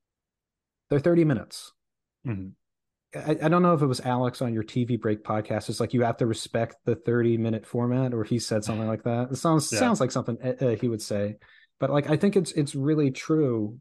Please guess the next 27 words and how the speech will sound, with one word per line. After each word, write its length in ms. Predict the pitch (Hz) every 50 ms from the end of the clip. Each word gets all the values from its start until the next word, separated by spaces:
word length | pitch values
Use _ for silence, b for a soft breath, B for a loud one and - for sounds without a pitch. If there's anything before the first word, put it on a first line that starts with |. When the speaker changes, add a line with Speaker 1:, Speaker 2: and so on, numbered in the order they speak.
| _ 123
Speaker 1:
because, 420 | 120 117 - - 117 113 107 107
um, 480 | 117 107 107 107 104 104 104 101 104 - _ _ _ _ _ _ _ _ _ _ _ _ _ _ _ _ _ _ _ _ _
when 220 | - 135 135 135
you, 500 | 139 135 131 131 139 131 131 123 117 - b b b b b b b b b _ _ _ _ _ _ _ _ _ _ _ _ _
um, 640 | - 120 127 120 117 117 110 110 107 107 107 104 - _ _ _ _ _ _ _ _ _ _ _ _
I, 100 | - 139
I'm 100 | - 143
getting 180 | 139 160 151 135
a 60 | 127
little 180 | 135 131 120 110
ahead 220 | - - 156 147
of 80 | 143 123
myself, 680 | 117 113 113 - - - 110 107 107 104 - - - _ _ -
um, 520 | 110 107 104 101 101 101 98 104 107 - _ _
'cause 160 | - 139 117 123
I 60 | 117
do 160 | 107 147 147
wanna 180 | 143 131 120 113
talk 260 | - 127 117 - -
about, 180 | 110 117 110
I 80 | 110 110
did 140 | 110 139 127
watch 460 | 120 117 117 120 117 - - - - - _
the 100 | 165 -
first 480 | - - _ - 156 156 143 - -
episode 580 | - 156 - - 117 - - 120 113 110 107 113
of 440 | - - 117 110 110 110 104 104